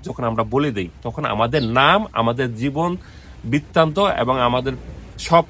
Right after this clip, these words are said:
কিছু বায়োডাটা ওই সোশ্যাল সিকিউরিটি নাম্বারের ভিতরে অ্যাটাচ চলে আসে। এবং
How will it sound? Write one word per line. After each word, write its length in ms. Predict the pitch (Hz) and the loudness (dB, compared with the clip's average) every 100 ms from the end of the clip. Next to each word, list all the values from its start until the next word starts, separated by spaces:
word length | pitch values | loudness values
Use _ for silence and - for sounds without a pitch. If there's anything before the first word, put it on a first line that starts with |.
| - | -2
কিছু 220 | 156 139 | -2 0
বায়োডাটা 560 | 110 123 123 117 151 180 - | 4 4 4 2 0 -2 -6
ওই 80 | 120 | -8
সোশ্যাল 480 | - - - 175 165 | -4 -6 0 0 0
সিকিউরিটি 520 | - 123 107 104 143 | -4 -6 -4 -4 -4
নাম্বারের 440 | 127 98 101 113 | -2 -2 -2 -2
ভিতরে 300 | 113 113 160 156 - - - | -2 -6 -8 -10 -18 -20 -10
অ্যাটাচ 260 | - 117 107 | -8 -4 -4
চলে 180 | - 107 | -2 -2
আসে। 200 | 95 - | -4 -6
এবং 200 | 120 | -6